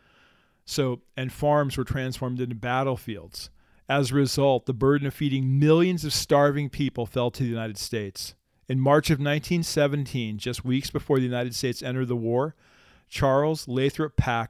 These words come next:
organized the National War Garden Commission to encourage Americans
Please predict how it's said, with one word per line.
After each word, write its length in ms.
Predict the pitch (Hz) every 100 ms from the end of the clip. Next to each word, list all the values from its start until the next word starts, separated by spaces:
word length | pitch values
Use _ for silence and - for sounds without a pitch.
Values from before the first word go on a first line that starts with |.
| -
organized 460 | 127 131 127 120
the 80 | 127
National 560 | 117 120 135 - 147 131
War 240 | 120 127
Garden 340 | 110 117 120 113
Commission 460 | 117 110 107 113
to 100 | 107
encourage 460 | 110 - 127 127 -
Americans 960 | 120 120 135 147 139 101 95 104 -